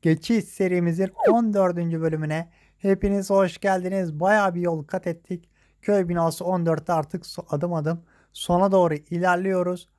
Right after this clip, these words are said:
Duvarları bu bölümde değil de bir sonraki bölümde bitiririz arkadaşlar. Son on bir duvar yükseltmemiz kaldı. Ee, bakalım ilerleyişimiz sürüyor. Bu bölümde yine duvar yükseltmesi yapacağız.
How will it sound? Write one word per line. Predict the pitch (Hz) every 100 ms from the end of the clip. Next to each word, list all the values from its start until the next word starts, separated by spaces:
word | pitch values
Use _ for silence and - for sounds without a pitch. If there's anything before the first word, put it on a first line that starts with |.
| _ _ -
Duvarları | 196 208 202 208 202
bu | 196 208
bölümde | 208 202 196
değil | 190 185
de | 143 139
bir | 220 226
sonraki | - 170 160 139 - 147
bölümde | 160 170 147 135 156 - _ _ _ 160
bitiririz | 151 175 160 151 143
arkadaşlar. | 135 139 131 131 175 165
Son | 180 175 170
on | 170 185 170 160
bir | 151 165 - _ _ _ -
duvar | 151 175
yükseltmemiz | 170 143 160 147 - 156 185 -
kaldı. | - 139 123 143 170 _ _ _ -
Ee, | 123 127
bakalım | 165 170 196 180 135 120 -
ilerleyişimiz | 147 151 151 143 - 175 185 _ _ _ _
sürüyor. | - 180 180 151
Bu | 147 165
bölümde | 165 165 170
yine | 170 175
duvar | 156 160 170
yükseltmesi | 170 - - - 165 - 175
yapacağız. | 165 160 151 170